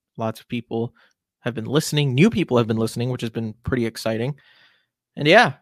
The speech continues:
thanks so much. I love y'all. I will see you guys tomorrow. Take care. Tell someone that you love them and go do something nice for someone today because they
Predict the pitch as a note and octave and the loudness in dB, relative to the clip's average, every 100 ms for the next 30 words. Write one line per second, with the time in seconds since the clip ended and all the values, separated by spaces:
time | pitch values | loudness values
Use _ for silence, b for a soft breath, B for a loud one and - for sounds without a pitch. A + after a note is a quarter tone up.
0 | _ _ _ _ _ D3+ D#3+ F3+ G#3 D#3+ | _ _ _ _ _ -4 -2 2 2 0
1 | - - _ _ - B2+ E3 E3 A#2 - | -4 -14 _ _ -2 2 4 4 2 -2
2 | _ - A#2+ - C#3 C3+ C3 - B2+ C3+ | _ -8 -6 -4 -4 0 -2 -2 0 2
3 | B2+ A2 - B2 A#2+ - B2 C#3+ - B2 | 2 -2 -6 -6 -4 0 2 2 0 -2
4 | - A#2+ A#2 A#2+ A#2 B2 B2+ A#2+ A#2 A#2+ | -2 -4 -2 0 0 0 -2 -2 0 0
5 | C3 C#3 C3+ C#3 C3 C#3+ F3 - C3+ A#2+ | 2 0 -4 -4 -4 -2 -4 -6 -10 -8
6 | A#2 A#2+ A#2+ A#2+ C3 B2 B2 C3 | -8 -6 -6 -4 -6 -2 0 0